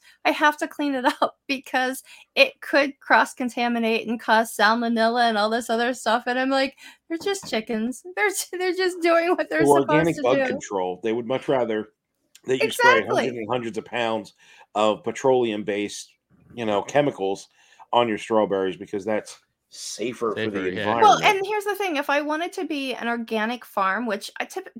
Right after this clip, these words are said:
Speaker 1: technically I am an organic farm, but I just won't pay the billions of dollars or the millions of dollars to the F D A so I could be considered an organic farm.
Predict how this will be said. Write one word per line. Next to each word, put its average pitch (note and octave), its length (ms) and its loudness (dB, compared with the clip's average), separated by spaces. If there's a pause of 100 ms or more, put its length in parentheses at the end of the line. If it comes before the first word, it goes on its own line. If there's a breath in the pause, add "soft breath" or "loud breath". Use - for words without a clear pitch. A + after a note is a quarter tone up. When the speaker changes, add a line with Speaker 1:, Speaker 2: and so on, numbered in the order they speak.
(180)
Speaker 1:
technically D4+ 580 -4
I G#3 120 0
am G3+ 260 -4
an G3 80 -6
organic F#3+ 440 -6
farm, - 280 -4
but A#3 100 0
I B3+ 100 0
just D4 220 -8
won't C#4 240 -6
pay D4+ 300 -6
the A#3+ 100 -6
billions A3+ 400 -2
of A3+ 100 -6
dollars G#3 520 -2 (240 soft breath)
or B3+ 60 -2
the B3+ 60 -2
millions B3+ 360 0
of A#3 100 -6
dollars G#3+ 440 0
to A#3 100 -6
the G#3+ 180 0
F A3+ 140 -4
D A3 100 -4
A G#3 180 -2
so G#3+ 160 -8
I G#3+ 100 -2
could A3 120 -6
be A3 100 -6
considered A3 520 -4
an G3+ 120 -4
organic G3+ 440 -4
farm. G#3 320 0